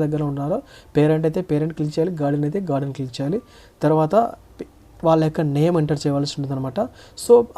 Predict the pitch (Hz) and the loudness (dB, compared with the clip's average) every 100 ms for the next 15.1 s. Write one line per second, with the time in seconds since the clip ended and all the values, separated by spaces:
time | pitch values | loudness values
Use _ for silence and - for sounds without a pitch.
0 | 160 170 175 165 170 180 170 165 180 160 | 2 2 2 2 2 0 0 0 0 0
1 | 156 165 170 156 151 156 190 151 151 160 | 2 0 -2 -2 -2 -2 -2 0 0 0
2 | 151 143 151 139 139 135 139 139 160 240 | 0 0 -2 -2 -6 -6 -4 -2 -2 -4
3 | - - - - - 208 165 175 175 156 | -10 -20 -20 -6 -2 0 4 4 4 2
4 | 185 190 160 147 151 151 - 208 254 311 | -2 -2 -2 0 0 -2 -4 -2 -2 -4
5 | - - - 160 185 190 170 170 180 160 | -18 -20 -6 0 2 2 2 2 2 0
6 | 180 160 151 156 160 143 139 135 131 - | 0 2 0 0 0 -2 -2 -2 -4 -4
7 | 156 160 185 180 170 202 156 - 156 156 | -4 -2 -2 -2 -2 0 0 0 -2 -2
8 | 196 151 - 208 208 151 151 147 190 165 | -2 -2 -2 -2 -2 -2 0 -2 -2 -4
9 | 139 135 131 127 123 208 - - - - | -2 -4 -4 -6 -4 -6 -8 -20 -20 -20
10 | - 143 151 147 160 160 208 180 160 160 | -14 -6 -2 -2 -2 -2 -2 -2 -2 -4
11 | 160 156 143 190 220 - - _ _ _ | -2 -2 -2 -6 -8 -12 -20 _ _ _
12 | _ - _ - - - - - - - | _ -20 _ -20 -20 -20 -20 -20 -20 -20
13 | - - - - - - - _ _ - | -20 -20 -20 -20 -20 -20 -20 _ _ -20
14 | - - _ _ _ _ - - - - | -20 -20 _ _ _ _ -20 -20 -20 -14
15 | - | -4